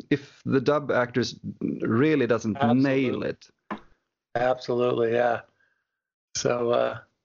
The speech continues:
Speaker 2: Uh, well, yeah, okay, well, um, oh gosh, that's, okay, so I'm sorry, t-, something else just popped up, so I'm, I'm good here. All right, I gotta
Speaker 1: <laughs>
Speaker 2: make sure I turn all my, the problem with having your computer when you're trying to have a conversation,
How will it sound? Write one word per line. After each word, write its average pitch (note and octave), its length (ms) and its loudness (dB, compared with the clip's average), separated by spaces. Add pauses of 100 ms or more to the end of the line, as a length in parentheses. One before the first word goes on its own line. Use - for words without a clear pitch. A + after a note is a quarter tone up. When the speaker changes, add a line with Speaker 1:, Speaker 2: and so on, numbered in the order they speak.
(520)
Speaker 2:
Uh, C3+ 220 2
well, F3 120 4
yeah, C4+ 280 0
okay, F#3+ 320 2
well, E3+ 360 2
um, D3 440 2
oh F3 80 0
gosh, F#3 260 -4
that's, - 240 -4
okay, C3+ 240 2
so B2+ 180 0
I'm A#2 120 -4
sorry, - 240 0
t-, - 180 -16 (100)
something - 280 -4
else A#2+ 140 -2
just - 200 -8
popped - 300 -4
up, - 120 -2
so - 140 -6
I'm, - 240 -6
I'm - 80 -10
good - 200 -4
here. - 260 -10
All C2+ 60 0
right, - 160 -2 (120)
I - 40 -8
gotta - 320 -2
Speaker 1:
<laughs> - 40 -10
Speaker 2:
make - 120 -4
sure - 260 -6
I - 100 -8
turn - 260 -6 (140)
all B2 180 2
my, A2+ 160 -6 (400)
the - 80 0
problem F#3+ 360 2
with D3 160 0
having D3 280 0
your C3 100 0
computer B2+ 720 0
when B2 120 -2
you're A#2+ 100 0
trying B2+ 280 0
to A#2+ 60 0
have A2+ 100 2
a A2+ 40 -4
conversation, A2+ 880 -4